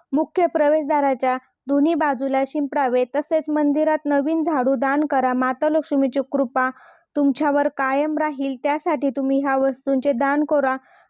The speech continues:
तर अशा प्रकारे वैशाख पौर्णिमेच्या दिवशी तुम्ही सकाळी हे उपाय जर केले तर नक्कीच तुमच्या घरातील सर्व अडचणी, संकटे दूर होतील. माता लक्ष्मी कायम घरात स्थिर राहील.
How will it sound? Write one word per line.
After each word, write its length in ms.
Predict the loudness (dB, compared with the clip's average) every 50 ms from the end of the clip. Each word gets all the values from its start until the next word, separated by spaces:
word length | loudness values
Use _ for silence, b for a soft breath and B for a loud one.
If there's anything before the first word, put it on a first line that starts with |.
| b _ -2
तर 100 | 0 0
अशा 280 | 0 -2 -2 -2 -2
प्रकारे 520 | -2 0 -2 -2 0 0 0 0 0 -2 -2 -4 _ _ -4
वैशाख 340 | -2 -2 0 0 0 -2 -2 -2 -2
पौर्णिमेच्या 600 | -2 0 0 0 0 2 2 0 0 0 0 -2
दिवशी 480 | -2 -2 -2 -2 -4 -4 -4 -4 -4 -4 -2
तुम्ही 220 | 0 0 2 0 0
सकाळी 520 | 0 -2 -4 -2 -2 -2 0 0 0 0
हे 140 | 0 0 2
उपाय 360 | 2 2 0 0 0 0 0 0
जर 200 | 2 0 0 0 0
केले 280 | 0 0 2 2 2 0
तर 140 | 0 0 -2
नक्कीच 400 | 0 0 -2 -2 -4 -4 -4 -4 -2
तुमच्या 300 | 0 0 0 2 0 0 0
घरातील 440 | 2 2 2 0 0 0 -2 -2
सर्व 280 | 0 0 0 0 0 0
अडचणी, 580 | 0 0 -2 -2 -2 0 0 0 2 2 2 0
संकटे 560 | 0 0 0 0 0 -2 -2 0 0 0 0
दूर 260 | 0 2 2 2 2
होतील. 360 | 2 2 0 0 0 -2 -2 -2 b b b b b b b
माता 300 | -2 -2 0 2 2 2
लक्ष्मी 420 | 2 2 0 -2 -2 -2 0 0 0 -2
कायम 280 | -2 -2 -2 0 -2 -2
घरात 260 | -2 -2 -2 -2 -2
स्थिर 340 | -4 -4 -2 0 0 0 2
राहील. 360 | 0 -2 -2 -2 -4 -4